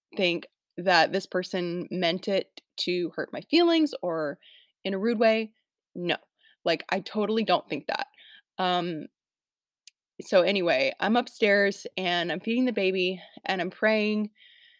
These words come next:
because I so badly don't want things like that to bother me. And I was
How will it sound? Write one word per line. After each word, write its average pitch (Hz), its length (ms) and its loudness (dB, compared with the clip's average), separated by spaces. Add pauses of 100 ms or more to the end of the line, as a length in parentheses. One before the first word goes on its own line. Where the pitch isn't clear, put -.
(160)
because 196 540 -4
I 190 60 -6
so 247 280 2
badly 196 640 2 (380)
don't 208 280 4
want 196 340 2
things 196 280 -4
like 180 220 0
that 170 180 -2
to 190 80 -8
bother 185 340 0
me. 185 280 -8 (640)
And 190 460 -2 (680)
I 185 180 4
was 190 580 0